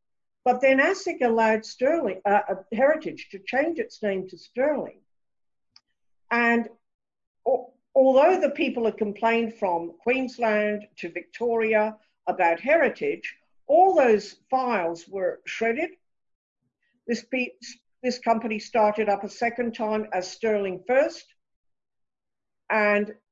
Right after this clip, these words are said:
took another close to twenty million from these other people by selling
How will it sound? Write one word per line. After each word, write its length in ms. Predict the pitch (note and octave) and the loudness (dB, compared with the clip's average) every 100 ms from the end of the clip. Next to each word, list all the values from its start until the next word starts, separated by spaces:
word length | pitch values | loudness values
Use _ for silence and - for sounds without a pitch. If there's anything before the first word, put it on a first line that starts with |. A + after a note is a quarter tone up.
| _ _ _ _ _ - G#3+ | _ _ _ _ _ -18 0
took 280 | C4+ C4+ _ A3 | 2 2 _ 0
another 600 | A3+ C4 C4 B3+ B3+ B3 - _ _ _ _ _ - G#3+ | 2 2 0 2 0 -2 -12 _ _ _ _ _ -20 -6
close 300 | B3 C4+ - | 2 2 2
to 100 | C4 | -8
twenty 320 | - B3 A3+ | -4 0 0
million 540 | A3 A3 A3+ A3+ A#3 - _ _ | 0 0 0 -2 -6 -10 _ _
from 200 | - G#3 | 0 2
these 240 | G#3 G3+ - | 2 0 0
other 220 | A3 A#3 | 0 2
people 540 | A#3+ G#3 E3+ G#3 C4 - _ _ _ _ A3 | 0 -4 -6 -6 -8 -10 _ _ _ _ 2
by 160 | A3 | 2
selling 640 | A3 - C4+ D4 D#4 E4 | 2 0 2 2 2 -2